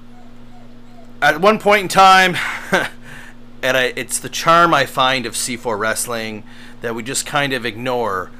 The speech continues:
some of the rules, uh, in terms of using foreign objects. Uh, Shane Simmons was trying to set up a table, or sorry, rather a door. We do doors at C four.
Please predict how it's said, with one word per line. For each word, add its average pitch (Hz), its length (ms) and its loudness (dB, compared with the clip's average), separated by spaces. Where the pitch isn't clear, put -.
some 123 320 -4
of 113 60 -4
the 110 80 -6
rules, 113 720 -4
uh, 101 600 -6
in 107 120 -12
terms 117 320 -8
of 104 120 -14
using 110 300 -8
foreign 104 320 -6
objects. 104 720 -6
Uh, 95 420 -8
Shane 151 340 -2
Simmons 151 640 -4
was 123 160 -10
trying 190 340 2
to 185 60 0
set 180 220 2
up 147 100 0
a 147 40 -4
table, 156 640 -2
or 135 80 -10
sorry, 120 160 -4
rather 113 220 -4
a 98 40 -8
door. 113 320 -2
We 120 120 -12
do 104 100 -10
doors 160 260 -6
at 151 80 -12
C 170 140 -10
four. 101 340 -8